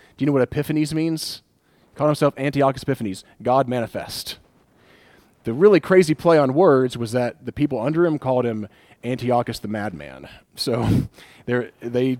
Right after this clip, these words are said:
thought he was a little wild. That's why he says he's ruthless and cunning, just, just crazy guy, all right? All right. He will dis-, uh, where am I at here? I use, I like my other Bible where the words are a little bigger, you know?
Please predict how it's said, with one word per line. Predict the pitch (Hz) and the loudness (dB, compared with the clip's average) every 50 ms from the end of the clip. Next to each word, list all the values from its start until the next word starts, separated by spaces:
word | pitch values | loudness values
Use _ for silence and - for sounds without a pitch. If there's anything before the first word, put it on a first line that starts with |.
| - _ _ | -6 _ _
thought | - 123 120 | -4 -4 -2
he | 120 117 | -2 -4
was | 117 120 | -4 -6
a | 117 | -6
little | 110 110 | -6 -4
wild. | 110 107 98 80 67 65 - - | -4 -4 -6 -6 -8 -10 -10 -10
That's | 107 113 - | -10 -6 -4
why | 127 117 | -2 -2
he | 113 | -2
says | - - 117 107 110 104 95 95 | -2 0 0 0 0 -2 -4 -8
he's | - 107 104 - - | -10 -12 -12 -12 -14
ruthless | 95 107 135 165 175 156 - 107 87 - - - | -8 0 2 4 4 2 0 -6 -10 -10 -10 -12
and | 90 87 - | -12 -12 -10
cunning, | - 151 147 131 113 98 | -8 -8 -6 -6 -6 -8
just, | 95 95 - - - _ - | -8 -10 -12 -12 -14 _ -16
just | 110 - - - _ _ _ _ - 117 117 - - | -14 -14 -14 -16 _ _ _ _ -18 -16 -16 -16 -8
crazy | - - 160 160 139 143 | -2 0 2 2 2 0
guy, | 135 104 57 50 - _ _ _ _ _ _ - | -2 -4 -4 -8 -16 _ _ _ _ _ _ -10
all | 107 | -6
right? | 110 113 131 143 - _ _ _ _ - - _ _ _ _ _ _ _ _ _ _ _ _ _ _ _ _ _ _ _ _ _ _ _ _ _ _ - | -4 -4 -4 -4 -6 _ _ _ _ -20 -20 _ _ _ _ _ _ _ _ _ _ _ _ _ _ _ _ _ _ _ _ _ _ _ _ _ _ 4
All | 196 220 208 | 8 8 10
right. | 165 143 - - - - - - _ _ _ _ _ _ _ _ | 10 8 6 2 -6 -14 -16 -20 _ _ _ _ _ _ _ _
He | - - 202 214 | -2 2 4 8
will | 214 208 190 | 10 10 10
dis-, | 160 156 160 - - - - _ - | 10 8 4 2 0 -6 -8 _ 4
uh, | 180 180 180 180 180 180 180 175 180 175 175 175 175 175 170 175 175 | 6 8 8 8 8 8 8 8 8 8 6 6 6 6 6 6 4
where | 175 170 185 185 175 165 | 4 2 2 2 4 4
am | 156 139 | 4 2
I | 127 120 117 | 0 -2 -2
at | 120 120 120 - - - | -4 -4 -6 -8 -8 -8
here? | 143 143 139 135 139 135 135 143 139 - _ _ _ _ _ _ _ _ _ _ _ _ _ _ _ _ _ _ _ _ _ - - _ - | -8 -6 -4 -4 -4 -6 -6 -8 -8 -12 _ _ _ _ _ _ _ _ _ _ _ _ _ _ _ _ _ _ _ _ _ -20 -20 _ -6
I | 135 | -2
use, | 156 196 294 254 | 0 0 0 0
I | - | 0
like | 190 247 330 | 0 2 4
my | 294 208 | 4 4
other | 151 185 208 165 | 4 4 4 4
Bible | 135 120 123 120 117 117 | 4 2 2 2 0 -2
where | 117 117 | -4 -4
the | 113 117 | -6 -6
words | 113 135 196 381 349 - 139 | -4 -4 -4 -4 -4 -4 -4
are | 131 | -4
a | 120 | -4
little | 117 113 110 | -4 -6 -8
bigger, | 107 101 113 113 107 101 101 107 | -8 -8 -8 -8 -8 -10 -12 -12
you | 113 123 127 | -12 -10 -8
know? | 135 147 175 220 226 208 | -6 -6 -6 -6 -8 -10